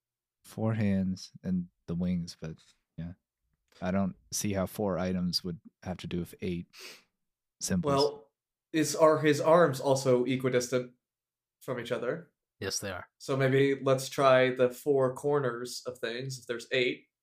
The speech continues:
Speaker 2: then we will do, you know, not the cardinals and the di-, but do the diagonals. If that's the way that the hands are aligned. And then
Speaker 3: Yeah.
Speaker 2: we'll try to put the matching glyph into the ha-, corresponding hand of the statue.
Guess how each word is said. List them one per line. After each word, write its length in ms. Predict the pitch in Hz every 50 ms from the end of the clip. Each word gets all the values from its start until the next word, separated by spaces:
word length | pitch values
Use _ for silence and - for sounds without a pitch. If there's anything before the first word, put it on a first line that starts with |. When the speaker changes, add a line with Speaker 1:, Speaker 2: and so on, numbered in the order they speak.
| _ -
Speaker 2:
then 220 | 127 120 123 123 123
we 100 | 123 123
will 180 | 120 123 123
do, 380 | 123 123 123 123 123 127 127 - _ _ _ _ _ _ _ _ _ _ _ _ _ _ _ _ _ _ _ _ _ -
you 60 | 123
know, 140 | 113 110 - -
not 360 | 131 127 123 127 131 127 -
the 120 | - 131 127
cardinals 800 | 127 - 151 147 143 135 127 127 127 127 139 160 175 170 - -
and 160 | - 127 127
the 40 | 123
di-, 280 | 123 131 127 127 123 -
but 120 | 127 123
do 180 | - 135 127 123
the 60 | 123
diagonals. 760 | 123 127 120 127 135 147 131 123 123 120 139 156 - - - - _ _ _ _ _ _ _ _ _ _ _ _ _ _ _ _ _ _ _ _ _ _ _ _ _ _ _ _ _ _ _ _ _ _ _ _ -
If 100 | 139 127
that's 280 | 135 131 123 127 -
the 120 | - - 135
way 140 | 123 127 123
that 160 | 120 117 -
the 80 | 123
hands 260 | - 147 160 156 135 120
are 100 | 117 117
aligned. 440 | 117 113 113 113 117 123 151 147 - _ _ _ _ _ _ -
And 100 | - 135
then 80 | 131 127
Speaker 3:
Yeah. 40 | 127
Speaker 2:
we'll 100 | 127 127
try 160 | - 151 139
to 80 | 127 -
put 380 | 131 - 151 143 131 - - - _ _ _ - 131
the 140 | 131 127 123
matching 640 | 123 131 139 143 143 - 151 143 139 135 135 135 139 -
glyph 400 | - 139 135 135 127 127 131 -
into 240 | - 131 131 131 127
the 100 | - 117 -
ha-, 80 | - 135 - _
corresponding 520 | - 143 131 123 127 - 127 123 123 123
hand 400 | 127 123 120 117 127 123 _ _ _ _ -
of 200 | 127 117 113 - -
the 60 | 117
statue. 400 | - - - - - - _